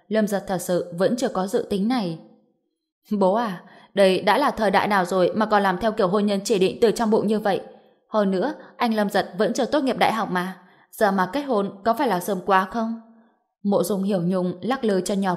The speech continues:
của mình, nói với vẻ bất cần. "Câm miệng!" Mộ Dung Trí quát một tiếng. "Còn thì hiểu cái gì? Nhà chúng ta luôn lấy chữ tín làm trọng, có khi nào nói rồi lại hối hận đâu.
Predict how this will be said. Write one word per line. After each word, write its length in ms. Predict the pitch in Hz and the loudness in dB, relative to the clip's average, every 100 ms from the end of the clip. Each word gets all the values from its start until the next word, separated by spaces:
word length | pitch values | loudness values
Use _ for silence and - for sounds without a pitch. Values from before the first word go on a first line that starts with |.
| 190 | -2
của 100 | 185 | -2
mình, 300 | 180 170 165 - - | -2 -4 -6 -14 -10
nói 240 | 190 190 185 | -4 -2 0
với 160 | 202 | 0
vẻ 140 | 208 214 | 0 0
bất 240 | 269 262 | -2 -4
cần. 260 | 214 175 165 - _ _ _ _ _ _ _ _ _ | -4 -4 -6 -12 _ _ _ _ _ _ _ _ _
"Câm 180 | 220 202 | 2 4
miệng!" 200 | 185 - - - _ _ - | 2 0 -4 -20 _ _ -2
Mộ 200 | 190 180 | 4 4
Dung 200 | 196 185 | 2 -2
Trí 180 | 190 180 | -4 -4
quát 200 | 254 262 | -2 0
một 200 | 196 175 | 0 0
tiếng. 320 | 185 185 233 - - _ _ _ _ | -2 -4 -8 -12 -20 _ _ _ _
"Còn 180 | - 214 220 | 2 4 4
thì 80 | |
hiểu 140 | 202 180 | 4 4
cái 200 | 190 214 | 2 0
gì? 280 | 254 214 - - _ _ | 0 -4 -6 -14 _ _
Nhà 180 | 202 196 | 2 2
chúng 140 | 190 180 | 2 0
ta 260 | 226 202 - | 2 2 2
luôn 220 | 226 214 | 2 4
lấy 120 | 196 | 2
chữ 140 | 202 | 2
tín 200 | 240 208 | 2 2
làm 180 | 254 254 | 2 0
trọng, 180 | 175 185 - - - | -2 -4 -4 -20 0
có 140 | 208 | 2
khi 140 | 294 269 | 2 0
nào 260 | 202 175 175 | 0 0 0
nói 240 | 196 202 | 0 2
rồi 160 | 240 202 | 2 0
lại 120 | 185 | 2
hối 180 | 196 262 | 2 2
hận 180 | 285 | 2
đâu. 140 | 185 | 2